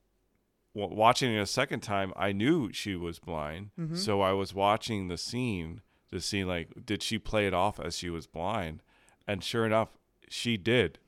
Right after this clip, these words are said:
Speaker 1: She played, if you knew she was blind and you were watching her, you go, "Yeah, she's acting like she's blind." It's just the camera didn't, like, linger or pay any attention to
Speaker 2: Mm-hmm.
Speaker 1: it. So you just kind of focus on everybody else. I thought that was really good acting on,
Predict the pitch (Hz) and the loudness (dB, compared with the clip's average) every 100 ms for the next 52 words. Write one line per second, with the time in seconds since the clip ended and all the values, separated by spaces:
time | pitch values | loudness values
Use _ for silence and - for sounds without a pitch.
0 | _ _ _ _ - 113 - 156 - 110 | _ _ _ _ -6 -4 4 4 4 2
1 | 101 143 156 139 147 151 143 110 - 113 | 0 0 4 6 6 6 2 0 2 6
2 | 135 139 117 120 110 107 113 139 143 147 | 6 6 4 4 8 8 6 2 -2 0
3 | 120 104 101 92 104 104 90 - - 110 | 2 4 4 2 2 2 2 0 -6 -2
4 | 104 101 104 107 90 87 - 90 - 92 | 2 2 2 -4 -4 -4 -6 -10 -6 0
5 | 98 98 90 104 - 110 98 - - 104 | 2 2 -2 -8 -4 -2 -2 -4 -4 -2
6 | 101 98 90 90 80 78 82 98 110 95 | 0 -2 -6 -4 -4 -4 -4 -4 -2 0
7 | 85 - 95 90 85 80 110 110 104 160 | 2 2 0 -6 -6 -6 -6 -4 -4 -4
8 | 156 82 71 - - - - 101 95 90 | -4 -4 -6 -10 -20 -18 -6 -4 -2 -2
9 | 98 - 113 107 98 107 101 98 90 87 | -4 -4 0 0 0 0 0 -2 -4 -4
10 | 87 90 80 80 90 117 85 - _ - | -4 -6 -6 -4 -2 -4 -6 -18 _ -20
11 | - _ _ - 92 113 135 117 95 92 | -20 _ _ -2 0 2 2 2 0 -4
12 | 85 82 80 80 87 78 78 82 | -4 -4 -6 -8 -10 -10 -10 -12